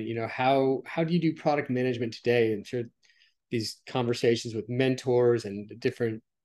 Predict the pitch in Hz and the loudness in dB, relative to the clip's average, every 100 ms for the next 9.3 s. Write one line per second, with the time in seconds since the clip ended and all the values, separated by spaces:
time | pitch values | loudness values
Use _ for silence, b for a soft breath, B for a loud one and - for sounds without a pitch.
0 | _ - 120 120 117 117 101 113 110 113 | _ -4 0 2 0 -2 -2 -2 -2 -4
1 | 107 101 - - _ _ _ _ _ _ | -6 -8 -12 -20 _ _ _ _ _ _
2 | _ _ _ 120 110 101 104 - _ - | _ _ _ -10 -6 -6 -8 -14 _ -20
3 | - 151 127 127 120 107 110 117 107 104 | 0 4 6 8 6 2 -2 -4 -6 -6
4 | 101 101 _ _ _ _ 135 117 120 120 | -8 -12 _ _ _ _ 4 4 2 2
5 | 123 110 - 120 120 104 - 127 113 - | 0 -2 -4 -10 -10 -10 -4 -2 -2 -2
6 | 120 - 110 104 113 98 113 110 104 95 | -2 -2 -4 -6 -6 -2 0 0 -2 -4
7 | - _ _ _ - 107 101 98 98 101 | -8 _ _ _ -6 -2 -2 -2 -6 -12
8 | _ - 131 135 131 127 135 117 120 113 | _ -10 0 2 2 2 2 4 4 2
9 | 113 104 | 0 -2